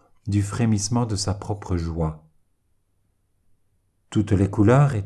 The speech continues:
toutes les formes s'épanouissent à la fois dans son rire triomphal.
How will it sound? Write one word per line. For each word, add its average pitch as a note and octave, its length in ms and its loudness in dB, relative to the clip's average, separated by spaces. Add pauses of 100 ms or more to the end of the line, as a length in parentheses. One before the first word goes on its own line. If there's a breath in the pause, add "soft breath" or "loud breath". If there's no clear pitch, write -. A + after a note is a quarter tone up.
toutes D3 220 -2
les G2 140 0
formes A#2 520 -2 (500 loud breath)
s'épanouissent B2 920 0
à G2+ 60 2
la F#2 140 0
fois G2 480 -4 (420)
dans G#2+ 160 -2
son A2+ 220 -6
rire G2+ 560 -2
triomphal. E2+ 840 -4